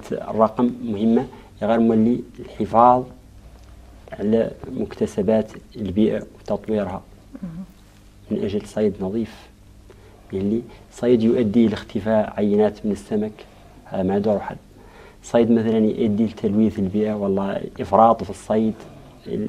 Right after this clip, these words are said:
Speaker 1: ما يؤدي لاختفاء عينات معينة، خارج عينات من السمك لما تعود موجودة فترة معينة تجد ما تنجبر، ولما تكاثر بشكل،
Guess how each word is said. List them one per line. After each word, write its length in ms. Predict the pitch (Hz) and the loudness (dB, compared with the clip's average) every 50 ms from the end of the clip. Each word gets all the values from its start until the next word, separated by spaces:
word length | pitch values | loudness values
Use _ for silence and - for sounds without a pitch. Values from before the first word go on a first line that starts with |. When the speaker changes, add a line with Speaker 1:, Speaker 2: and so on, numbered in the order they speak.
| - | -2
Speaker 1:
ما 340 | - 110 101 101 104 107 104 | -2 0 2 4 4 6 6
يؤدي 400 | 101 104 - 117 101 92 107 104 | 6 4 4 0 0 2 2 2
لاختفاء 680 | 95 95 - - - - 98 95 104 104 104 98 - - | 2 0 -4 -6 -4 -4 0 2 2 2 2 0 -4 -8
عينات 560 | - 95 98 107 104 107 107 107 101 - - | -4 0 2 4 4 4 4 2 2 0 -2
معينة، 280 | 107 90 - 107 107 - | -2 0 2 2 2 2
خارج 240 | - - 113 110 214 | 2 0 2 2 2
عينات 300 | 196 101 226 220 220 107 | 2 2 4 2 2 0
من 140 | - 226 - | 0 -4 -2
السمك 320 | - - 117 - - - | 0 0 0 0 0 2
لما 180 | 214 110 110 104 | 4 4 4 4
تعود 180 | - 107 107 | 2 2 2
موجودة 340 | 110 110 101 107 107 107 101 | 2 2 2 2 2 2 2
فترة 280 | 92 107 104 - - 110 | 2 0 -2 -2 -2 0
معينة 440 | 110 104 98 107 110 113 - - 254 - - - - - - - - - - - - - - - - - - - - - - | 2 2 2 2 2 2 0 0 -2 -6 -14 -18 -20 -20 -20 -20 -20 -20 -20 -20 -20 -18 -18 -18 -18 -20 -20 -20 -20 -20 -6
تجد 200 | - - - - | -2 -2 2 4
ما 120 | 104 104 101 | 4 4 4
تنجبر، 580 | 202 110 - - - 98 90 85 85 - - - - - - - - - - - - - | 2 -2 -2 -2 -2 -4 -4 -2 -4 -8 -12 -12 -18 -20 -20 -20 -20 -20 -20 -20 -8 -4
ولما 340 | 117 107 110 110 113 113 107 | 0 4 6 8 8 8 6
تكاثر 440 | 104 - - - 120 117 110 110 104 | 6 2 4 6 8 8 8 4 -2
بشكل، 480 | - - - 104 - 117 101 101 101 | -2 -4 -4 -2 -2 -4 -4 -4 -4